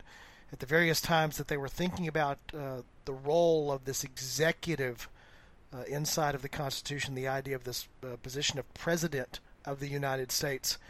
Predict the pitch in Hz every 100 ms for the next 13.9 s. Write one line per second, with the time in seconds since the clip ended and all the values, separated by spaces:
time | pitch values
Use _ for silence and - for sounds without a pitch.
0 | - - - 131 120 - 160 156 156 139
1 | 143 147 143 135 120 - - - - 131
2 | - 131 127 120 147 147 147 139 - 147
3 | 143 143 139 135 139 - 131 110 135 151
4 | 151 147 147 147 151 135 143 - 147 139
5 | 139 127 - - - - - - 143 165
6 | - 147 147 151 156 147 143 131 131 -
7 | - 135 147 156 139 139 147 147 156 139
8 | 135 135 131 - - - - - - -
9 | - - - - - - 135 - - -
10 | - - 123 - - 131 - - 123 110
11 | - - - - 127 151 151 160 151 147
12 | 135 131 127 - 151 - 147 131 - -
13 | 160 143 131 120 117 - 107 -